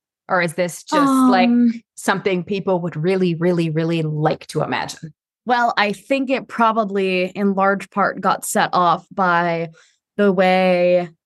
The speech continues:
Speaker 2: Steve and Bucky's relationship got portrayed in the Avengers movies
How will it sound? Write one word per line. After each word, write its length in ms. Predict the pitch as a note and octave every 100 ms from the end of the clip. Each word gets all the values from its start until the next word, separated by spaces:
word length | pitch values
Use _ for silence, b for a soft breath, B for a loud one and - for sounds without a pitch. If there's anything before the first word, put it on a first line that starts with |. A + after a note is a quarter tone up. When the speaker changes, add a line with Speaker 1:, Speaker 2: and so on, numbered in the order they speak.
| -
Speaker 2:
Steve 500 | - - G3+ F#3+ F3
and 280 | F3 F#3+ D#3+
Bucky's 520 | F3 F3 F3+ F3 E3
relationship 800 | F3+ F3 F3 - F3 - F#3 -
got 280 | - D#3 -
portrayed 720 | - F#3 - F#3 E3 E3+ E3+ -
in 640 | F#3 E3 E3+ E3 E3 E3 -
the 440 | F3+ F3 E3 D#3+ -
Avengers 480 | D#3+ E3+ F3+ A3+ A3
movies 600 | A#3 A#3 C4 D#4 D#4+